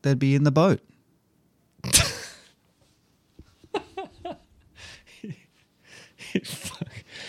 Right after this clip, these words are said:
Speaker 2: Ah.
Speaker 1: Dad joke.
Speaker 2: Right. So they're on the edge of the boat.
Speaker 1: Yeah.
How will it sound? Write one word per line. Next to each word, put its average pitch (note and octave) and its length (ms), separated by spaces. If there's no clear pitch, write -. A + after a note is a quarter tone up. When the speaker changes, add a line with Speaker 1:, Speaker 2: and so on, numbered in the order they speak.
Speaker 2:
Ah. B2 1080
Speaker 1:
Dad F3 220
joke. - 380
Speaker 2:
Right. B2+ 560
So A#2 680
they're C3 200
on B2+ 160
the A#2+ 140
edge C#3 220
of C#3 220
the C3 80
boat. A#2 560
Speaker 1:
Yeah. F#2 180